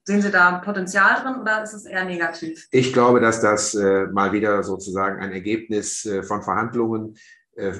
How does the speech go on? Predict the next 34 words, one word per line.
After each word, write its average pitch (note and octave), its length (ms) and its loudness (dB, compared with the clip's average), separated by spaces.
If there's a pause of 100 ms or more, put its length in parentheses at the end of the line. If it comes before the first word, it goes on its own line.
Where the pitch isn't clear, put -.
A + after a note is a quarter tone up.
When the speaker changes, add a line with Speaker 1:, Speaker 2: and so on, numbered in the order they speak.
Speaker 2:
der G#2+ 160 2
verschiedenen G#2+ 340 -2
Parteien A2 580 2
ist B2 280 -2
und G2+ 120 -6
letztendlich G#2 600 -6
auch G2 240 0
der G2 160 0
Fokus A#2+ 580 -2 (260)
auf A2 200 -6
die G#2+ 120 -6
jeweilige G2+ 540 -2
Klientelpolitik. A#2+ 1040 -4 (360)
Ich - 240 -6
finde A#2+ 340 2
es G2+ 180 2
eher G#2+ 180 -4
bedauerlich. A#2+ 680 0
Ich - 100 -12
würde G#2+ 220 -2
es G2 100 -10
sehr G#2 140 0
begrüßen, A2 760 -6 (200)
wenn G#2+ 280 -4
sich G2+ 200 -6
da, G2+ 420 -2
äh, G2 180 -8
die G2 100 -8
Politiker G2+ 500 -2
zusammenschließen A2 720 -4
würden G#2 220 -2
und F#2+ 80 -6
sagen G2+ 320 -4
würden, G2+ 240 -8